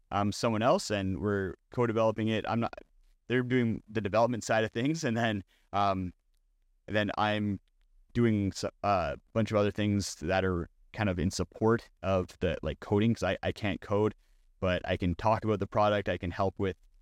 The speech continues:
the technical details around gear, um, and,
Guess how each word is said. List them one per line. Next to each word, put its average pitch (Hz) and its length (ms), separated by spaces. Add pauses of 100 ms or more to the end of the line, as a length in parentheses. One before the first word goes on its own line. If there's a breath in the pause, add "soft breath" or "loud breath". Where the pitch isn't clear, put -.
(120)
the 87 100
technical 101 640
details 98 460
around 87 320
gear, 113 400 (400)
um, 82 460 (320)
and, 87 400